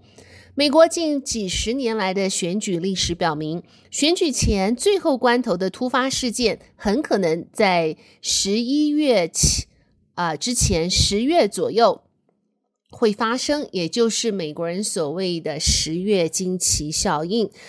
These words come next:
现在出现的一些意外情况或是不确定因素，其中一些来自国内，另外一些来自全球范围的外部环境，而这些都可能已经引发了十月惊奇。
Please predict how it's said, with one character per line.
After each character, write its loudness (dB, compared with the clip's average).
现 4
在 4
出 -4
现 -2
的 -2
一 -4
些 0
意 -4
外 2
情 -6
况 0
或 -2
是 -2
不 -8
确 0
定 -4
因 -2
素， -2
其 -4
中 2
一 -2
些 0
来 0
自 -4
国 4
内， -4
另 0
外 6
一 0
些 -2
来 -8
自 -2
全 -8
球 -4
范 -2
围 0
的 2
外 0
部 -4
环 -8
境， -4
而 -8
这 -2
些 0
都 2
可 -4
能 -4
已 -8
经 -2
引 -4
发 2
了 0
十 -4
月 -8
惊 -12
奇。 -8